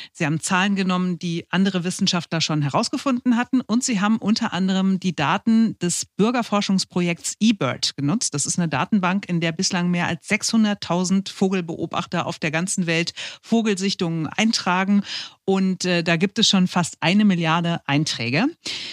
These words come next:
Dann hat man noch berücksichtigt, dass es ja durchaus auch Vögel gibt, die nicht so groß sind oder nur nachts unterwegs sind oder eine Tarnfarbe haben, wodurch sie nicht so gut sichtbar sind wie zum Beispiel ein Pfau oder ein Schwan oder so.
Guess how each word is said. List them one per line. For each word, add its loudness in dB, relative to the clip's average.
Dann 4
hat 0
man 4
noch 2
berücksichtigt, 0
dass 0
es 0
ja 2
durchaus 0
auch -2
Vögel 2
gibt, -4
die 4
nicht 2
so 0
groß 0
sind 2
oder 0
nur 4
nachts 0
unterwegs 0
sind 2
oder -2
eine 2
Tarnfarbe 2
haben, 0
wodurch 0
sie -2
nicht 2
so 2
gut -4
sichtbar -2
sind -2
wie 0
zum -4
Beispiel -2
ein -4
Pfau 0
oder -4
ein -4
Schwan 0
oder 0
so. 0